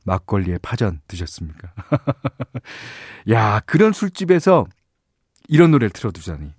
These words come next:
야, 공일공삼 번님과 이진호 씨가 신청하신 곡이에요. 장 프랑스와스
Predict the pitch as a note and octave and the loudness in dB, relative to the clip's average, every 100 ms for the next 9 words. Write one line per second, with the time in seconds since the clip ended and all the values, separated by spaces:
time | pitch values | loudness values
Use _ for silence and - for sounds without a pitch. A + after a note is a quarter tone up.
0 | - F#2 F2+ E2 - - _ D3 E3+ E3+ | -6 -2 -2 -4 -10 -20 _ 6 8 6
1 | D#3 D3 C#3+ C#3 C3 B2 A2+ A2+ C3 C#3 | 4 4 2 2 0 0 0 2 4 2
2 | D#2 _ D#3 D#3 E3 D#3 - C#3 B2+ B2 | 0 _ -2 0 2 2 0 -2 -2 -6
3 | - A2 F2+ G2 F2+ - G#2 G#2 F#2 D3+ | -6 -6 -4 -4 -4 -4 -2 0 0 -2
4 | _ _ - - - - _ - C3 E3 | _ _ -20 -20 -20 -20 _ 4 6 6
5 | E3+ F3 D#3 D3+ - C#3 C#3+ | 4 4 4 4 2 0 2